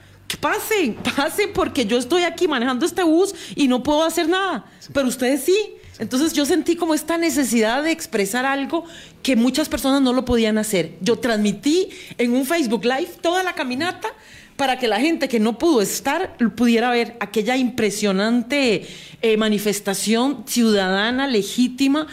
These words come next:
Speaker 1: y de verdad. Entonces, esto realmente a mí me, me produjo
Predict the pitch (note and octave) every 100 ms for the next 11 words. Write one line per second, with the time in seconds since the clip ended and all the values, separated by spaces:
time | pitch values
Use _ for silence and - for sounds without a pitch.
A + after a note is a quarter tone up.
0 | - - - B3 A3 F#3+ F3 E3 D#3+ -
1 | A3 G3 A#3+ A#3+ C#4+ - B3+ C4 D4 B3+
2 | A#3+ B3 B3+ C4+ A#3+ B3 B3+ A#3+ G#3 G3
3 | G3 F#3+ F#3 G#3 A#3+